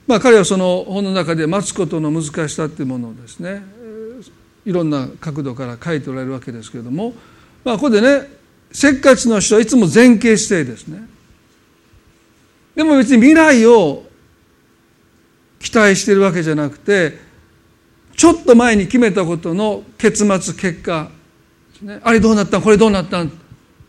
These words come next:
もう遠くに未来を見据えてるわけじゃなくて、ただただその日の、まあ、目の前に吊るされた人参でしょうか？まあ、目の前のことに対して前傾姿勢で生きてる。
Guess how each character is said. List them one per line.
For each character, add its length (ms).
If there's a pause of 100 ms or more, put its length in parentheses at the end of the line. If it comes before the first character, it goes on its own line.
(400)
も 280
う 40 (1160)
遠 300
く 160
に 60
未 140
来 140
を 40
見 100
据 140
え 40
て 100
る 60
わ 100
け 120
じ 80
ゃ 20
な 140
く 100
て、 280 (680)
た 140
だ 120
た 120
だ 120
そ 140
の 80
日 80
の、 380
ま 80
あ、 40
目 220
の 80
前 140
に 80
吊 140
る 40
さ 60
れ 80
た 100
人 240
参 140
で 100
し 80
ょ 60
う 60
か？ 200 (1700)
ま 180
あ、 40
目 120
の 100
前 180
の 320 (160)
こ 120
と 120
に 120
対 260
し 100
て 300
前 180
傾 200
姿 160
勢 60
で 140
生 80
き 20
て 140
る。 200